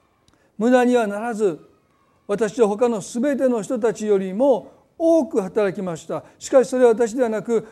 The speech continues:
私にある神の恵みです。」私たちが人生の中で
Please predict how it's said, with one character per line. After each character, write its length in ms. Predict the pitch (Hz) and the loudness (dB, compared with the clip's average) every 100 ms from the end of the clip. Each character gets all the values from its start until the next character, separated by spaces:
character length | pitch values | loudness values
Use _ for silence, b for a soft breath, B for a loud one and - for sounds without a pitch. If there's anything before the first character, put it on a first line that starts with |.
| B | B
私 400 | 220 220 190 220 | -4 -2 -4 -6
に 260 | 208 202 - | -6 -8 -10
あ 180 | 277 285 | -4 -2
る 300 | 277 214 - B B - | 0 -2 -4 B B -8
神 320 | 240 233 208 | -2 0 0
の 120 | 190 | -4
恵 180 | 180 202 202 | -4 -6 -6
み 160 | 202 208 | -10 -10
で 200 | 233 214 | -12 -16
す。」 140 | - _ _ b b | -20 _ _ b b
私 340 | b 233 294 269 | b 2 2 2
た 120 | 240 | -4
ち 100 | 220 | -2
が 120 | 214 | -4
人 240 | 185 285 247 | -2 -4 -2
生 140 | 233 | -6
の 60 | 214 | -6
中 300 | 214 208 180 | -10 -8 -6
で 400 | 226 233 170 | -2 -2 -6